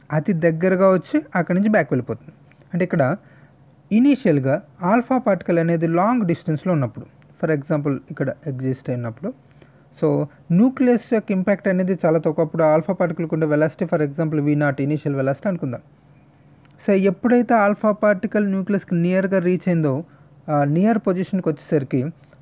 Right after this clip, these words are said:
alpha particle velocity అనేది zero అయిపోతుంది. So, alpha particle velocity zero అయిపోయిందంటే total energy loss అయినట్టు కదా. But according to conservation of energy, energy loss అయినట్టు కాదు. So, ఇనీషియల్‌గా alpha పార్టికల్‌కి only kinetic energy ఉంది.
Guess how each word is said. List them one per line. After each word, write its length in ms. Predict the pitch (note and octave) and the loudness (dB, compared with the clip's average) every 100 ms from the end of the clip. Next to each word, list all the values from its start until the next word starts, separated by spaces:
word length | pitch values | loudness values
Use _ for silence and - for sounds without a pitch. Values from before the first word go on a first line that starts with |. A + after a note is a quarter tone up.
| D3+ | -2
alpha 220 | E3+ E3+ F#3 | -2 0 0
particle 300 | F3 - E3 D3+ | -2 -2 -2 2
velocity 280 | D#3 - D#3 | 0 0 -4
అనేది 200 | D#3+ F3+ F#3+ | -2 -4 -2
zero 140 | F3 | 0
అయిపోతుంది. 380 | C#3+ A#2+ - - _ _ - _ _ - _ | -2 -4 -10 -20 _ _ -20 _ _ -20 _
So, 60 | - F3 | 0 2
alpha 200 | F#3 G#3+ G#3 | 2 0 0
particle 240 | G3 G#3 G3+ | 0 0 2
velocity 300 | G3+ G#3 F#3 | 2 0 -2
zero 120 | G3 G3+ | 0 0
అయిపోయిందంటే 380 | G#3 G3+ G3+ G#3+ | 0 -2 0 0
total 200 | G3 G3 G3 | 0 2 0
energy 220 | G3 G#3 | 0 2
loss 160 | G3 G3+ | 2 2
అయినట్టు 260 | G#3 G3 G#3 | -2 -2 -2
కదా. 140 | G#3+ G#3+ F3+ | -2 0 -2
But 120 | F3 - E3+ | -2 -6 -4
according 380 | E3+ A#3 A3 A#3 A3 | 0 2 2 0 0
to 60 | B3+ C4 - _ - | 0 -2 -10 _ -2
conservation 420 | G#3+ G#3 G#3 G3+ G3+ | 0 2 0 2 0
of 80 | F3 | 2
energy, 300 | G3 G3+ D#3+ C#3+ A3 _ - | 4 4 2 0 -2 _ 0
energy 260 | G3 A3+ A3+ | 0 4 4
loss 160 | A3+ A3+ | 2 2
అయినట్టు 280 | B3+ E3+ C3 | 2 2 0
కాదు. 160 | C3 A2+ - _ - - - - | -6 -6 -12 _ -20 -20 -20 -4
So, 80 | D#3+ D#3 | 0 2
ఇనీషియల్‌గా 460 | G3 B3 B3+ A#3+ G#3 | 2 2 2 2 2
alpha 180 | F#3+ G3+ | 0 -2
పార్టికల్‌కి 340 | G#3 G#3 F3 F#3+ | -4 -4 -2 2
only 160 | C#4 C#4+ | 2 2
kinetic 340 | G#3+ G3+ G#3 F#3+ | 2 2 0 0
energy 220 | F#3 F3 E3 | 0 0 0
ఉంది. 200 | D3 | 2